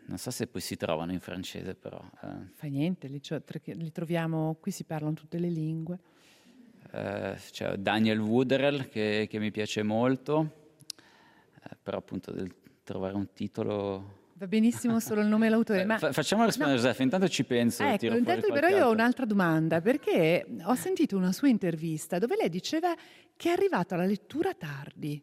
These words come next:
Speaker 2: è vero?
Speaker 1: Io sì.
Speaker 2: A che età?
Speaker 1: Eh, diciannove anni più o meno, ma per un, per un discorso molto, molto semplice, che prima ero sempre in giro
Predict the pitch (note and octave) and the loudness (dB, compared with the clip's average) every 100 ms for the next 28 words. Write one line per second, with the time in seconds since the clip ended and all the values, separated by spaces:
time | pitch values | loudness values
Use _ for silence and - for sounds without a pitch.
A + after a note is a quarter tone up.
0 | _ C4+ A#4 D3+ - C#3+ - D3+ - D#2+ | _ -6 -4 -4 -6 -10 -4 -4 -2 -4
1 | C#2 - _ _ _ - D4 A#4 A3 C#3+ | -6 -10 _ _ _ -16 -8 -6 -6 -8
2 | D3+ _ _ _ _ - C3 B2+ A#2+ B2 | -12 _ _ _ _ 0 4 6 6 4
3 | A#2 - - A#2+ B2 A2+ A2 G#2 D2 F#2+ | 0 -6 -10 -6 -2 0 0 -2 -2 -4
4 | G2 F#2+ - F#2+ F#2 F#2 G#2 _ - - | -4 -6 -8 -8 -8 -10 -14 _ -20 -6
5 | A#2 - C#3 D3 A2+ A#2+ C3+ C#3 C#3 C#3 | -4 -2 2 4 2 0 4 6 6 4
6 | C3+ D3 A#2+ C#3 C#3 C#3 C3+ C3+ B2+ A#2+ | 2 0 0 2 4 2 2 2 0 0
7 | C3+ C#3 G#2 G#2+ G#2+ G2 - A#2+ B2+ A2+ | 0 0 -2 -2 0 -2 -4 -2 2 2
8 | G2 A#2 G#2 A2 G#2 F#2 G#2+ F#2 | 0 -2 -2 0 0 2 2 0